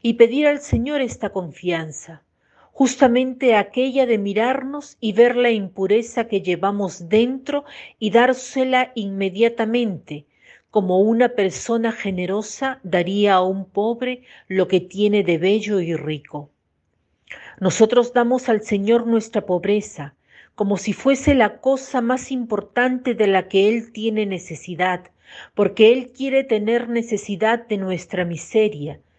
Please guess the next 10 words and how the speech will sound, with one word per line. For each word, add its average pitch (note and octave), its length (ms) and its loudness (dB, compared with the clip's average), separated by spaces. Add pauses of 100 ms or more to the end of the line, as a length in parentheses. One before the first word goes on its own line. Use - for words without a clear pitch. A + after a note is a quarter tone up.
(360)
de G3+ 100 0
modo A3 360 4
que G3 120 -2
pueda B3 360 0
darnos G#3+ 460 -4
la F#3+ 180 -2
pureza G#3+ 640 -6 (120)
y F#3+ 120 -6
su E3 260 -8
amor. C#3+ 480 -8